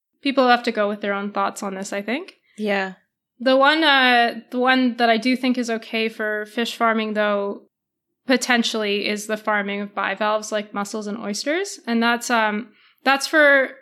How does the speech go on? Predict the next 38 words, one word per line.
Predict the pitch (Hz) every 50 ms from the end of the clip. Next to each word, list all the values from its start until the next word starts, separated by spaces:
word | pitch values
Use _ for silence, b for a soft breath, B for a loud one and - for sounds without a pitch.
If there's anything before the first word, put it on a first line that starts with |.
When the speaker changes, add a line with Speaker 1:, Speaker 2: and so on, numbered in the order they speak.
| _ _ -
Speaker 1:
welfare | 330 - 247 247 269 285 - 330 311 294
reasons. | 294 294 294 294 320 320 320 330 302 - 233
Uh, | 220 208 - - -
I've | - 240 220
already | 247 240 233 233
talked | 226 - 233 220 220 - 240
about | 214 220 214
how | 220 - 208 208
they, | 202 208 202 202 202 202 202 - _ -
they | 214 208
probably | 208 - 220 208 214 214
don't | 208 208 208 214
feel | - - 214
pains | 208 - - 208 208 202 208 208 - - - -
and | 226 220 196 190 190 202 208 - _ _ _ _ _ _ _ _ _ _ _
probably | - 233 220 214 202 214 208 208
aren't | 208 202 -
conscious, | - - 202 202 202 - 220 214 220 220 -
so | - - 226 208 202 196 196 196 196 - b b b b b b b b b b b b _ _ _ -
animal | - 240 240 233 226 220
welfare | 220 220 220 220 220 247 240
concerns | 233 247 233 233 - 240 233 233 226
don't | 226 233 220 220
really | 233 240 240 247
apply | 247 247 - 247 240 247
to | 240 247
them. | 254 269 285 320 359 359 _ _ _ _ _ _ _ _ _ _
But | - 254 247
also, | - 247 247 277 294 - - 330 311 311 302 269 247 226
uh, | 226 226 220 214 214 214 208
they, | 214 233 220 220 220 - _ _ _ _ _ _ -
the | 269 262
jury's | 220 - 269 277 285 302 339 359 349 -
still | - 339 294 285 226
out | 208 214 226 214 208
on | 208 202 208
whether | 202 208 202 208 208 202
they | 208 202 196 196 202 196 226 -